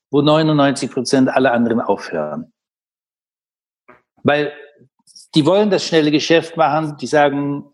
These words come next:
kaufen oder kaufen, das oder das. Und ich setze mich einfach in die Situation des Kunden rein. Wie wär's, wenn ich in der Situation wäre?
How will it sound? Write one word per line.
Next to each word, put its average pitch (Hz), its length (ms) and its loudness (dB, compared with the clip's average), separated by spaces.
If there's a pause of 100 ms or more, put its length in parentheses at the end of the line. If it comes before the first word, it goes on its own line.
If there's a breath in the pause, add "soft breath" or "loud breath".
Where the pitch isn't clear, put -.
(100)
kaufen 160 400 -2
oder 123 160 -2
kaufen, 160 400 -2
das 143 240 0
oder 113 180 -2
das. 156 500 -4 (1000 soft breath)
Und 160 140 0
ich 180 220 -2
setze 185 240 -2
mich 160 140 -2
einfach 160 260 2
in 143 80 2
die 135 80 -2
Situation 135 560 0
des 151 180 0
Kunden 190 300 0
rein. 98 320 0
Wie 131 160 2
wär's, 151 340 0
wenn 123 200 -4
ich 190 200 -4
in 190 100 0
der 151 120 2
Situation 92 760 -4
wäre? 85 200 -12